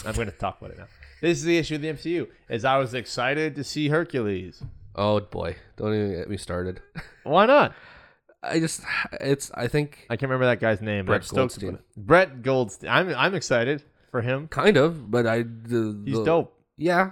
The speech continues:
Speaker 2: but he's obviously C G'd to be, like, seven feet tall and jacked. <laughs>
Speaker 1: Well, okay. Like, is he not jacked?
Speaker 2: Uh, he's not that jacked. <laughs>
Speaker 1: Okay, fair enough.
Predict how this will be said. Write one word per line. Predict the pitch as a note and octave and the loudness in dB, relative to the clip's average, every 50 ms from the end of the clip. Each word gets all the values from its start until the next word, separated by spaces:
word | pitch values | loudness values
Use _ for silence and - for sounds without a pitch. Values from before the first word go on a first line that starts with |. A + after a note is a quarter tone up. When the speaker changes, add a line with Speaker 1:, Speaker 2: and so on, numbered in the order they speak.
| - - - | -4 -10 -2
Speaker 2:
but | - C3+ C3 | 2 2 4
he's | C3+ C3+ C3+ C3 A#2 G#2 F#2 - | 4 4 2 0 -2 -6 -6 -2
obviously | - A#2 C3+ C#3+ C#3 B2+ - B2 A#2+ A2+ G#2+ - - _ _ _ _ _ _ _ _ _ _ - - | 0 2 2 4 2 2 2 0 0 0 -2 -6 -10 _ _ _ _ _ _ _ _ _ _ -14 -10
C | - - B2+ C3 B2+ | -6 -4 -2 -2 -2
G'd | A2 G#2+ A#2 D3 C#3 G#2+ | 0 0 0 0 0 -2
to | G2+ | -2
be, | F2+ G#2 G2+ | -2 0 0
like, | G2 F#2+ - | 0 -2 -2
seven | - - A2 G#2 G2+ G2 | 0 0 0 0 0 -2
feet | G#2+ F#2 - | -4 -6 -2
tall | - F#2+ G2+ A2 F#2 | 0 0 2 2 0
and | F2 E2 | -2 -4
jacked. | E2+ F#2 F#2+ A2+ A2+ A#2 - - - _ - | -4 -4 -2 -2 -2 -4 -6 -12 -20 _ -16
<laughs> | - - - - - - - - _ _ _ _ - | -14 -14 -14 -16 -20 -20 -20 -20 _ _ _ _ -4
Speaker 1:
Well, | C4+ C#4 C#4+ C#4+ C#4 C4+ B3+ G3 C#3 A#2 - - - _ _ _ _ _ _ _ _ | 0 2 4 4 4 4 4 4 2 0 -4 -8 -16 _ _ _ _ _ _ _ _
okay. | D3+ D3+ - - G2 F2 E2 - - - - - - - - - - - - - - - - - _ | -4 -2 -2 -4 -6 -8 -10 -14 -18 -18 -18 -16 -16 -18 -18 -20 -20 -20 -20 -20 -20 -20 -20 -14 _
Like, | - C#3+ C#3 C3+ - - | 4 4 6 6 4 4
is | D#3 C3+ C3 | 2 2 4
he | D3+ D#3 D3 | 2 0 0
not | C#3 C3 C3 C#3+ E3+ D3 D3 | 2 4 4 4 4 2 2
jacked? | C#3 C#3+ D3+ F3+ A3 D#4 - - - - - - - _ _ _ C#3 | 0 2 2 2 2 0 -4 -8 -18 -20 -20 -20 -20 _ _ _ -2
Speaker 2:
Uh, | C#3+ | 0
he's | A#2 G#2+ - E2 E2 G#2 G#2+ A#2 A#2 A2+ G#2 G2 | 0 0 -2 -4 -6 -6 -6 -4 -4 -4 0 2
not | G#2+ G#2+ A#2+ - E2+ E2+ | 2 2 2 0 -4 -4
that | F2 G#2 B2 - - | -2 0 -2 -2 -4
jacked. | - - F#2 G2 - - - _ - - | -8 -8 -6 -8 -8 -10 -14 _ -18 -18
<laughs> | - - | -12 -8
Speaker 1:
Okay, | - D#3 C#3+ - A2+ G2 | -8 -6 -4 -2 -2 -2
fair | - - B2 A2+ | -2 -4 -4 -4
enough. | F#2+ F#2 G2+ A#2 | -2 -4 -6 -6